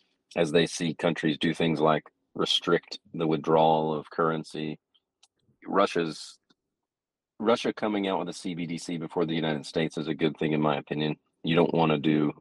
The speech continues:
you don't wanna follow in Russia's footsteps if you're the U S. So I think that's a positive. And the United States is so freedom-based. It's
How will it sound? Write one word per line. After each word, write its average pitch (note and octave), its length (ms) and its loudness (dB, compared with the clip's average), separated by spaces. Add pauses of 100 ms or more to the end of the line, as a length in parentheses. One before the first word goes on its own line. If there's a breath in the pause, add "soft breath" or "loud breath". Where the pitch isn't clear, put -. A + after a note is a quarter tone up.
(400)
you F#2 80 2
don't F#2+ 100 6
wanna F2+ 140 4
follow D#2+ 400 2
in D#2 100 -4
Russia's D#2 320 -4
footsteps - 640 -10 (720)
if E2+ 160 -6
you're E2 120 -2
the D2+ 140 -2
U D2+ 200 2
S. - 300 -4 (640 loud breath)
So G2 240 6
I G2 80 6
think A#2 240 -4 (640)
that's - 420 -6 (460)
a E2 80 -6
positive. D#2 580 -6 (400)
And E2+ 340 -4 (420)
the A#2+ 100 2
United C3 320 4
States E2 320 -6
is E2 100 -10
so E2 180 -6
freedom-based. D#2+ 760 -4 (1040 soft breath)
It's - 300 -4